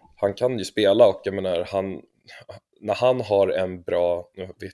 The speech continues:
jag inte hur det ser ut i San Francisco här heller, men med tanke på hur långt de gick och förutsatt att de inte har gjort så många förändringar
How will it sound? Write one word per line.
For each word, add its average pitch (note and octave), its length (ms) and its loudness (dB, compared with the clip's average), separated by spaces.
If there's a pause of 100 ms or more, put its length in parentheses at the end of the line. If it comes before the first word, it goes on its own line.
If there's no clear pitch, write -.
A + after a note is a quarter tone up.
(140)
jag E3 80 -8
inte - 180 -12
hur C#3+ 100 4
det G#2 100 -4
ser G#2 120 -4
ut F#2+ 180 -8
i F#2 40 -12
San F#2 260 -4
Francisco E2+ 400 -14
här F2 140 -12
heller, B2 280 0
men F2+ 140 -8
med E2 80 -12
tanke E2+ 200 -14
på E2+ 60 -10
hur E2+ 80 -10
långt A2 300 0
de F#2 140 -10
gick E2+ 220 -14 (500)
och - 280 -4 (460)
förutsatt F#2 380 0
att - 80 -20
de E2+ 100 -12
inte F2+ 200 -12
har E2+ 60 -8
gjort F2 120 -16 (180)
så - 260 0
många G2 220 -4
förändringar E2+ 560 -12